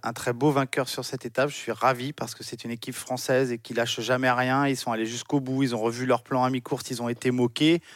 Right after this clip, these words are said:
par certains, peut-être même par des collègues à eux. Et finalement, bah, ils ont eu la bonne idée de faire bosser leur second leader aujourd'hui pour leur leader, Félix Gall. Un énorme, un énorme travail,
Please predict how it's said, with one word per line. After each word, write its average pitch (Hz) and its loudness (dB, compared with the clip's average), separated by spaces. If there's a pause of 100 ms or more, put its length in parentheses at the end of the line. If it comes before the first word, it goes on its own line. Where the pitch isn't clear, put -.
(220)
par - 0
certains, 160 2
peut-être 135 -2
même 120 0
par 117 0
des 117 -2
collègues 123 2
à 117 6
eux. 139 6
Et 170 6
finalement, 131 0 (360)
bah, 127 4
ils 127 6
ont 135 4
eu 147 4
la 143 6
bonne 160 4
idée 147 4
de 160 4
faire 127 2
bosser 139 2
leur 135 4
second 135 -2
leader 135 2
aujourd'hui 123 0
pour - -4
leur 113 4
leader, 131 4 (300)
Félix 123 -4
Gall. 123 2 (540)
Un 135 0
énorme, 180 4
un 127 0
énorme 165 4
travail, 127 2